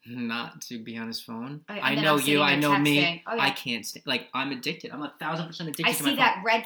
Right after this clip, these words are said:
Speaker 2: thing come up on Facebook or that red thing come on Instagram. I feel like they're sending
Speaker 1: What
Speaker 2: me
Speaker 1: red
Speaker 2: a
Speaker 1: thing?
Speaker 2: code to live or something.
Speaker 1: What red thing?
Speaker 2: The little red dots, and you have a, you know, you have a message or you have a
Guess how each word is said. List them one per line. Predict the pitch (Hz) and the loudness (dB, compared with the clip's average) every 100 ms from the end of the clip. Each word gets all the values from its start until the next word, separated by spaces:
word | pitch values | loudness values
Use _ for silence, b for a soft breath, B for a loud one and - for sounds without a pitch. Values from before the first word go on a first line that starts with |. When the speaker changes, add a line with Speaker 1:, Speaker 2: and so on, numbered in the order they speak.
| - | -2
Speaker 2:
thing | 247 277 | -2 0
come | 247 | 0
up | 233 226 | -2 -2
on | 202 | -4
Facebook | 208 220 - 262 | -6 -8 -8 -6
or | 202 | -4
that | 170 | -4
red | 196 202 | -4 -6
thing | 226 | -8
come | 220 208 | -10 -8
on | 190 | -8
Instagram. | 196 - 247 240 | -8 -8 -6 -4
I | 214 | -4
feel | 233 | -4
like | 226 185 - B B B | -2 -4 -8 B B B
they're | 220 | -8
sending | 190 226 214 | -2 0 0
Speaker 1:
What | - | 0
Speaker 2:
me | 190 | -2
Speaker 1:
red | |
Speaker 2:
a | 226 | -2
Speaker 1:
thing? | 214 | -4
Speaker 2:
code | |
to | 185 | -6
live | 175 190 | -4 -4
or | 170 | -4
something. | 170 151 143 147 | -8 -8 -10 -8
Speaker 1:
What | 160 | -8
red | 113 104 | -8 -8
thing? | 101 98 - | -10 -12 -10
Speaker 2:
The | 285 | -6
little | 359 330 | -4 -2
red | 247 285 302 285 - _ _ _ _ _ _ _ 196 | -2 -2 -2 -4 -8 _ _ _ _ _ _ _ -8
dots, | 269 240 - 220 | -2 0 -2 -6
and | 220 | -6
you | 214 | -2
have | 202 | -2
a, | 196 185 _ | -2 -8 _
you | 220 | -10
know, | 196 | -6
you | 190 | -6
have | 202 | -6
a | 185 | -4
message | 190 190 185 175 | -4 -4 -6 -4
or | |
you | 180 | -6
have | 175 175 | -4 -4
a | 165 160 | -4 -6